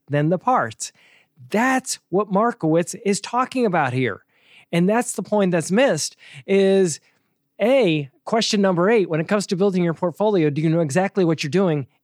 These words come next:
and why at all times? We wanna be putting things together in, in that particular method and using a methodology that's an engineering methodology. It's, it's thought through. And that's question number nine. Do you have a system to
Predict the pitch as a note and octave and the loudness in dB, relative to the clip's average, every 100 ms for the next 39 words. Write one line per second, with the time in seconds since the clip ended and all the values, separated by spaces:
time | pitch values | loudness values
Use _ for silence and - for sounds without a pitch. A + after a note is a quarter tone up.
0 | - D#3 E3+ A#3 G3+ D3 D#3 D#3 D#3+ D#3 | -4 -2 2 2 0 -2 -2 0 0 0
1 | A3+ C4+ C#3+ D3 D3 - _ _ D#3+ D#3+ | -2 0 -2 -4 -6 -14 _ _ 0 2
2 | G3 C4 C#4 A3 - F#3+ F3 F3+ D#3 - | 2 0 0 -2 -2 -2 0 -2 -2 -4
3 | C#3+ D3+ D3 D3+ F3+ E3+ F#3 F4 F3+ E3 | 0 0 2 -2 -2 -2 -2 -4 -2 0
4 | F3+ F#3 - D3+ F3 E3 C#3+ F#3 B3 - | 0 -4 -8 -8 -4 -2 0 0 0 -2
5 | C3+ B2+ - - F3+ F3+ D#3 A3 C#4 A3+ | -2 -4 -16 -6 0 0 2 0 0 0
6 | G3+ F3+ D#3 _ _ _ _ - F3 F#3 | 0 0 -4 _ _ _ _ -6 0 2
7 | G#3 F#3+ G3 C4+ A3+ D#3 F#3+ F3 F3+ - | 2 0 2 2 2 0 0 0 -2 0
8 | F3 F3 F#3+ D3 D3 B3 C#4+ D3 C3 B2+ | 0 2 0 0 0 0 0 0 -2 -2
9 | C#3+ C3 B2 A2+ C3+ B2+ G3+ C#3+ - - | -2 -2 -2 -4 -6 -6 -6 -8 -6 -2
10 | G3 F#3 - F3+ C#4 F#3 - _ _ _ | -2 -2 -6 -2 0 0 -2 _ _ _
11 | - - F3+ F3 F#3+ G#3+ - - A3 - | -20 -8 -2 2 2 0 -2 -2 -2 0
12 | F#3+ F3 E3 F#3 B3+ A3+ E3+ F#3 F3 F3+ | 0 0 0 2 2 0 2 2 2 0
13 | - G3 - F#3+ F3 E3+ | 0 -2 -2 0 0 0